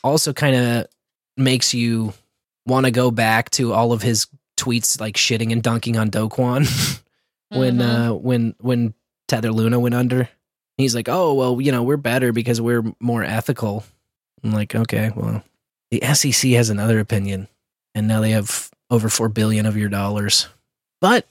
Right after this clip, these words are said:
Speaker 1: you know, that's not the whole pie, apparently. <laughs> So he still,
Speaker 2: Right.
Speaker 1: he still maintains some shares. He's
Speaker 2: Ugh.
Speaker 1: still got something. He maintains the shares. He maintains that Binance tattoo on his arm. He's hoping the company keeps going. So,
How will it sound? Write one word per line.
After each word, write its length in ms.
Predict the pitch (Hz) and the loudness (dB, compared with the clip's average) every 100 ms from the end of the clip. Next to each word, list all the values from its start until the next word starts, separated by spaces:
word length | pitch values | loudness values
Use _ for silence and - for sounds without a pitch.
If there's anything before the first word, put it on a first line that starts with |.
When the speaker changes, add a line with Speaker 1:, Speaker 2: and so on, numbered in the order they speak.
| _ | _
Speaker 1:
you 180 | 127 185 | -4 0
know, 180 | 185 190 | 2 2
that's 240 | 185 - | 0 0
not 220 | 196 214 | 0 0
the 100 | 202 | 0
whole 160 | 175 190 | 0 0
pie, 340 | 165 170 208 | 0 0 2
apparently. 600 | 196 139 156 139 113 139 | 2 2 2 2 2 2
<laughs> 60 | - - | 0 -2
So 220 | 185 202 - - - - - | -2 -2 -4 -12 -16 -18 -14
he 220 | 214 220 | -4 0
still, 400 | 277 262 220 254 | 0 -2 0 0
Speaker 2:
Right. 120 | 247 - | 0 0
Speaker 1:
he 120 | 214 | -2
still 340 | - 220 214 | -2 -2 0
maintains 640 | 214 202 202 190 208 214 180 | 2 2 0 -2 0 0 0
some 220 | 185 175 | -2 -2
shares. 680 | - 180 185 165 147 143 - _ _ - _ _ | 0 0 2 2 2 -2 -6 _ _ -20 _ _
He's 260 | 147 170 208 | -2 0 0
Speaker 2:
Ugh. 60 | |
Speaker 1:
still 180 | 196 196 | 0 0
got 240 | 190 185 175 | 2 0 0
something. 560 | 196 190 - 151 147 - _ _ - | 0 -2 0 0 -2 -6 _ _ -2
He 80 | |
maintains 440 | 175 165 160 185 165 | 0 2 2 0 2
the 80 | 156 | 0
shares. 440 | - 165 156 151 | 2 2 2 0
He 80 | 160 | 0
maintains 460 | 151 139 165 147 | 0 2 2 0
that 200 | 131 95 | 0 -2
Binance 400 | 120 127 127 120 | 0 0 2 0
tattoo 380 | - 117 - 123 | 0 -2 0 0
on 60 | 120 | 0
his 120 | 113 | 0
arm. 220 | 117 110 | 0 -2
He's 320 | 120 127 - - _ _ _ - | -2 -4 -8 -14 _ _ _ -4
hoping 280 | 156 156 139 | -2 0 -2
the 60 | |
company 440 | - 127 123 123 113 | 0 0 0 0 0
keeps 300 | 120 120 - | -2 -4 -4
going. 400 | 107 110 104 107 - | -4 -4 -6 -8 -4
So, 360 | - 110 107 | -4 -2 -6